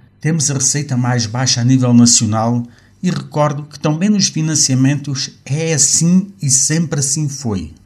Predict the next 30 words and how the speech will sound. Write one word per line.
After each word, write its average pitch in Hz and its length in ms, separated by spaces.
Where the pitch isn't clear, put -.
Que - 100
o 160 60
digam 165 420
os 123 160
obscuros 139 600
pidaques 120 680
que - 120
sempre 123 380
deixaram 120 500
Porto 117 220
Alegre 117 220
para 107 160
trás, 110 420
quer 143 300
por 131 100
governos 131 500
P 113 260
S, 117 380
quer 117 300
P 117 120
S 110 240
D, 113 140
C 104 180
D 104 200
S. - 360
Parabéns 135 640
ao 120 160
P 117 220
S 113 260
D 110 280